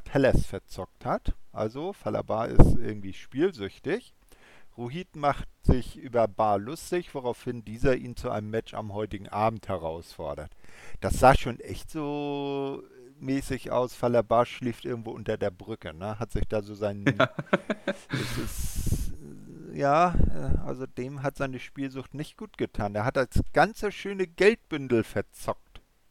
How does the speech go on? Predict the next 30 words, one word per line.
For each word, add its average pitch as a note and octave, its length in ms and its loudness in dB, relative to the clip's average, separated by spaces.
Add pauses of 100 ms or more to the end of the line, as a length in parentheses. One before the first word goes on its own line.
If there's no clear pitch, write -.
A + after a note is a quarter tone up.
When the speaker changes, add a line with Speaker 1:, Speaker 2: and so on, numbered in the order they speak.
(220)
Speaker 2:
Das A2+ 100 -2
ist - 80 -4
halt A2+ 160 2
wieder A#2 240 6
typischer A#2+ 880 4
Impact-Trash. A2 1120 -2 (420)
Speaker 1:
<laughs> - 380 -12 (880)
Speaker 2:
Also - 200 -8
ganz B2+ 240 8
ehrlich, A2+ 360 4
ne, A#2 340 -2
sowas B2+ 480 0
siehst C3 200 -2
du B2+ 60 6
auch A#2+ 120 0
wirklich B2 280 0
nur B2 160 2
bei A#2 100 4
Impact. A2+ 460 -2 (840)
Speaker 1:
Ja, A2 80 -2
ja. A2 320 -2 (640)
Och, C#3 140 -4 (600)
äh, G2+ 240 0 (100)
aber, F#2 800 -2
ähm, G2 320 -14 (180)
lieber G#2+ 400 0
so, G2+ 240 -10
als - 300 0
wenn A#2+ 880 -10 (120)
da, A2 140 -6